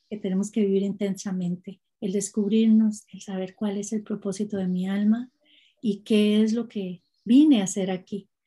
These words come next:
Si yo no estoy clara ni en quién soy y estoy luchando por dentro con un montón de situaciones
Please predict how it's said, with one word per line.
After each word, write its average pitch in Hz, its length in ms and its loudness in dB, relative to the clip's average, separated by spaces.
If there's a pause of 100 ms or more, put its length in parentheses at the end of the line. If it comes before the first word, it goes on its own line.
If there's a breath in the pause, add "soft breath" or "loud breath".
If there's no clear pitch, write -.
(180 soft breath)
Si 220 200 0
yo 226 140 4
no 262 80 6
estoy 254 360 0
clara 247 420 2
ni 214 200 6
en 202 140 0
quién 247 280 -4
soy 202 460 -4 (400)
y 220 140 2
estoy 240 280 0
luchando 262 680 4
por 254 200 -4
dentro 226 480 -4
con 220 120 -4
un 220 140 0
montón 240 420 -4
de 233 100 -6
situaciones 208 920 -6